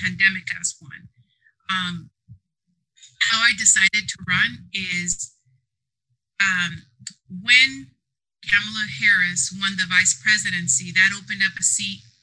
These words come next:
at the Senate level. And that's when Alex Padilla was identified as the person nominee to replace that position. Thereafter, uh, Governor,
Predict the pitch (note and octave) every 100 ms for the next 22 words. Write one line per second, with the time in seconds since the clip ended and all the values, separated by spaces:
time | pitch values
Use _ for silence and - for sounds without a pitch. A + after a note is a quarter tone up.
0 | _ _ - F#3 G#3 - F#3 F#3 E3 E3
1 | D#3 D#3 - _ _ _ _ _ G#3 G3+
2 | G3+ G3+ - G#3+ G3+ F#3 F#3 F#3+ - -
3 | E3+ G#3 F#3+ F3+ E3+ F3 F3 F#3+ G3 F#3+
4 | - E3 E3+ D#3+ E3 - - F3+ F#3+ F3+
5 | F3 F3 F3 F3 E3+ E3+ F3 - F#3 -
6 | - F3 - F3+ E3+ F3+ - - _ _
7 | _ _ _ _ _ _ _ E3+ G#3+ G#3+
8 | A#3 C4 - F3+ F3 F#3 - _ _ _
9 | _ F3 E3+ E3 E3+ - _ _ _ _
10 | _ _ _ _ _ - A2+ G#3 A#3 A3
11 | A3+